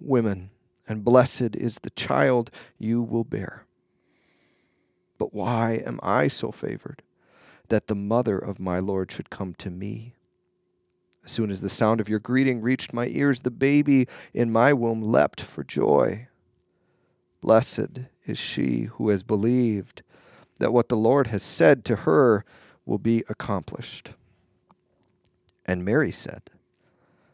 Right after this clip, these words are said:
My soul glorifies the Lord,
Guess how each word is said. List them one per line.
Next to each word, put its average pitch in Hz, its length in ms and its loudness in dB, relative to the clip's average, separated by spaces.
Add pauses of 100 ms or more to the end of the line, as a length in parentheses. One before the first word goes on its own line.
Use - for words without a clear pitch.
(260)
My 104 140 2
soul 107 640 2 (320)
glorifies 104 840 0
the - 120 -2
Lord, 87 360 -8